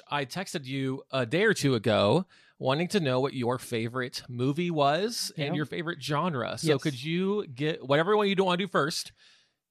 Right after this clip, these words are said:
Speaker 2: Okay.
Speaker 1: can you give me one of your favorites?
Speaker 2: I'm gonna hit my favorite movie. Shocker, is Tombstone.
Speaker 1: Okay.
Speaker 2: It is my all-time favorite. It's my go-to.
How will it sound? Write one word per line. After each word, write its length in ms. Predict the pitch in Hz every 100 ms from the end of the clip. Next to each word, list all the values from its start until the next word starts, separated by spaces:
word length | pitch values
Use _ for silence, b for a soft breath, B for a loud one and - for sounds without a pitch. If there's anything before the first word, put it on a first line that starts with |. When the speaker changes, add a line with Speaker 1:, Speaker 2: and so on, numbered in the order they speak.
| -
Speaker 2:
Okay. 260 | 151 135
Speaker 1:
can 200 | 147 156
you 80 | 151
give 200 | 147 156
me 340 | 147 139 147 156
one 180 | 139 131
of 60 | 139
your 100 | 147
favorites? 400 | - 170 - -
Speaker 2:
I'm 60 | 160
gonna 140 | 196
hit 260 | 147 180 180
my 160 | 147 120
favorite 400 | - 170 196 190
movie. 540 | 196 180 139 135 127 - _ _ _
Shocker, 760 | - - 165 156 - 175 175 160
is 200 | 160 156
Tombstone. 560 | - 240 233 139 - 160 _
Speaker 1:
Okay. 440 | 143 - 262 175 339
Speaker 2:
It 160 | 170 170
is 180 | 165
my 200 | 139 147 139
all-time 360 | 151 170 185
favorite. 420 | 170 160 160 160
It's 140 | 160 -
my 140 | 143
go-to. 600 | 139 160 165 180 175 175